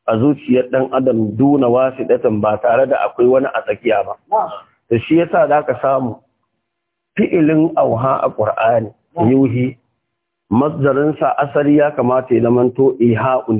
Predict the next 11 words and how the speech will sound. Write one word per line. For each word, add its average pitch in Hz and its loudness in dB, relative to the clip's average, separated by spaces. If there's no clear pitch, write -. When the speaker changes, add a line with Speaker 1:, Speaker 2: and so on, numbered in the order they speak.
Speaker 1:
ne. 95 -6
Yayin 147 2
da 147 2
fi'ili 160 0
sulasunsa 139 0
asali 147 2
wahayahi 117 2
ne. 104 -2
Speaker 2:
Na'am. - -4
Speaker 1:
Kamar 143 2
yadda 160 2